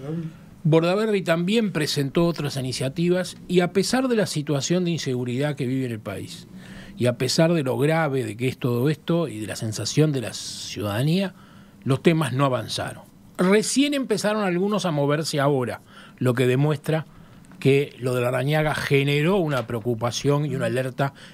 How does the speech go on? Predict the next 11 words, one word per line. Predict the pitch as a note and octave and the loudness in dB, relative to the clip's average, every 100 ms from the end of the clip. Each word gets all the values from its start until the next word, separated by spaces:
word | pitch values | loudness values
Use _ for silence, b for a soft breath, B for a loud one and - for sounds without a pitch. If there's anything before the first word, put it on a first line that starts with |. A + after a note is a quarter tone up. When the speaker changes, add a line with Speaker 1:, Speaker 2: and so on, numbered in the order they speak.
| - | -4
Speaker 2:
en | A#2+ | -2
el | A#2 | 0
resto | A#2+ D3 - | 2 0 0
del | A#2 | -2
sistema | - - B2+ | -2 -2 -4
político | A#2+ A#2 B2 B2 B2+ | -2 -4 -4 -2 -2
para | A2+ A#2 A2 | -2 -2 0
no | C3 C#3+ | 0 0
dejarle | C#3 - C#3+ C#3 C3+ C3+ - B B B | 0 -4 -4 -2 -2 -6 -10 B B B
a | A2+ A#2 | 2 4
él | C3 C#3 | 4 2